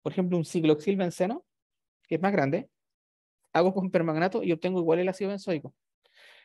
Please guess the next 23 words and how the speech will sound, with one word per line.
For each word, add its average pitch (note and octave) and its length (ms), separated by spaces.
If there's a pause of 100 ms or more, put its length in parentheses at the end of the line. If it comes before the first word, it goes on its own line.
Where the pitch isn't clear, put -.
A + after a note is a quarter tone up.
(320)
El D#3 120
problema G#3 260
que B3 60
tiene B3 120
esta B3+ 160
reacción G#3 640 (240)
para D#3 220
pasar F3+ 420
alcanos D3 880
a D3+ 140
ácidos G3 260
carboxílicos, A3 720
no F#3+ 180
hay G3+ 100
un G#3 80
mecanismo F#3+ 500
claro, E3 340
no E3 160
se E3+ 120
sabe F#3+ 260
específicamente G3 800
cómo G3 200
ocurre, F#3+ 380